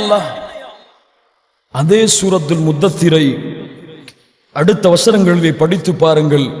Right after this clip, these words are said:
நான் கூற மாட்டேன் இந்த இடத்திலே. உங்கள் வீடுகளுக்கு நீங்கள் திரும்பியதற்கு பிறகு சூரத்துல் முத்தத்திரை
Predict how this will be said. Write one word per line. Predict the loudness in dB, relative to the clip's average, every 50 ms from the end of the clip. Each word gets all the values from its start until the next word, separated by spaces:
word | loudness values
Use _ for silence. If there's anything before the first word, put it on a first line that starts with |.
| -14 -16 -18 -20 -14 -6
நான் | -4 -2 -2 -2 0
கூற | 0 0 2 2
மாட்டேன் | 2 0 -2 -2 -2 -2
இந்த | 0 0 2 2
இடத்திலே. | 2 2 2 0 0 0 0 2 2 2 0 -4 -10 -18 -20 -16 -6
உங்கள் | -2 2 2 4 4 4
வீடுகளுக்கு | 2 2 2 4 4 4 2 0 0 0 0
நீங்கள் | 0 2 2 2 0 0
திரும்பியதற்கு | 0 0 2 4 4 4 4 4 4 2 2 2 0 0 0
பிறகு | 2 4 4 4 4 4 4 2 2 0 -2 -6 -12 -14 -16 -16 -18 -18 -18 -18 -14 -10 -2 0
சூரத்துல் | 2 2 4 2 2 2 2 2
முத்தத்திரை | 2 2 2 2 2 4 4 4 4 4 4 4 2 0 -2 -4